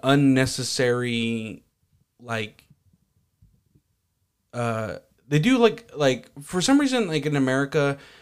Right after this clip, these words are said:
they feel like in order to make a graphic novel, you need it to be, like,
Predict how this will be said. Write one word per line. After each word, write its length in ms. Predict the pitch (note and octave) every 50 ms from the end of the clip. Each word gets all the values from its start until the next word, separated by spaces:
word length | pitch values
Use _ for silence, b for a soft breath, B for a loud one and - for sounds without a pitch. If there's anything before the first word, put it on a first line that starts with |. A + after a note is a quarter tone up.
| B B B B _ _ _
they 120 | D3+ D#3
feel 280 | D3+ D3+ - F#3 F#3+ F#3
like 400 | F3 E3+ D#3 C#3+ C3+ - - - _ _ _ _ _ _ _ _ _ _
in 100 | D3+ D#3
order 320 | D#3 D3 D3+ E3 E3+ F3
to 120 | D#3+ - D#3+
make 180 | D#3+ D3+ C#3
a 40 | C3
graphic 380 | C3 C3+ C3 C#3 C3+ D3 C#3 -
novel, 500 | A#2+ A#2 A#2 A#2+ A#2+ A#2+ A#2 A#2 A2+ A2+
you 240 | A2+ A2+ C3 C3+ B2+
need 480 | A#2+ A#2+ A#2+ B2 A#2+ B2+ B2+ C3 B2
it 160 | B2 A#2+ A#2 -
to 140 | - A#2+ A2+
be, 540 | A2 - B2 A#2+ A#2+ A#2 A#2 A2+ A2+ A#2 -
like, 480 | - A2+ A2+ A2+ G2+ G2 G2 - - -